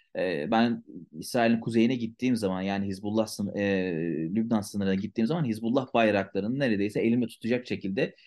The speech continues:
yakından görebiliyordum. E, yani Hizbullah aslında İsrail'in çok yakınında. Bunu da şöyle karikatürize ediyorlar aslında. İsrail'in İran'a sınırı var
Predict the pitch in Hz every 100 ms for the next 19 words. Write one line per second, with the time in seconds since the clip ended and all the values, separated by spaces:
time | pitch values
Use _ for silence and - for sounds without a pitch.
0 | - _ - 135 - 143 139 190 - 123
1 | 131 120 120 85 78 - 98 90 71 -
2 | 110 104 107 131 113 110 120 113 113 117
3 | - 107 151 160 127 110 107 98 82 -
4 | _ _ _ _ 131 147 147 156 143 123
5 | - - 117 113 117 113 110 117 98 95
6 | 87 80 - 98 101 165 170 - 139 -
7 | 156 123 104 107 123 151 165 156 165 170
8 | 160 165 165